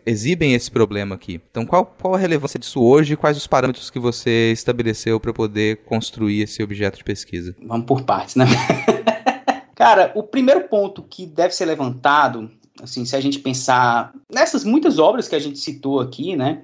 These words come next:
Speaker 2: é que elas têm sido publicadas por editoras pequenas.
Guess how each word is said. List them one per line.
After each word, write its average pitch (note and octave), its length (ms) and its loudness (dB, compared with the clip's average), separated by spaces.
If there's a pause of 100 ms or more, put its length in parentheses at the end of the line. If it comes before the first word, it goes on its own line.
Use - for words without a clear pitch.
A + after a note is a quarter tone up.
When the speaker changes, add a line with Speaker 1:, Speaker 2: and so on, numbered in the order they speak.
Speaker 2:
é D#3+ 120 4
que F#3+ 220 0
elas A#3+ 580 4 (300)
têm A#3+ 120 4
sido C#4+ 240 2
publicadas F#3 1120 0
por E3+ 160 -2
editoras F3 400 0
pequenas. - 760 -4